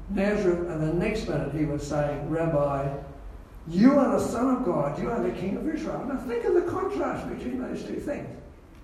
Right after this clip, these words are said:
One minute he's cynical as, and next minute he's proclaiming that Jesus is the Christ, the Messiah, the Son of God, the King of Israel.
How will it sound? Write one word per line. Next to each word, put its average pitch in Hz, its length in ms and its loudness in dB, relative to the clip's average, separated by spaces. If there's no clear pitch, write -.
One 294 240 2
minute 196 280 -2
he's 170 260 -2
cynical - 880 -4
as, - 480 -6
and 180 180 0
next 294 300 -2
minute 160 160 -4
he's 180 220 -2
proclaiming 190 960 -2
that 175 160 -4
Jesus - 500 6
is 165 160 -2
the 175 80 -4
Christ, - 420 -6
the 175 60 -8
Messiah, 127 640 -4
the - 40 -8
Son 214 200 -6
of - 140 -6
God, 190 280 -4
the - 60 -4
King 160 240 2
of - 100 -2
Israel. - 460 -2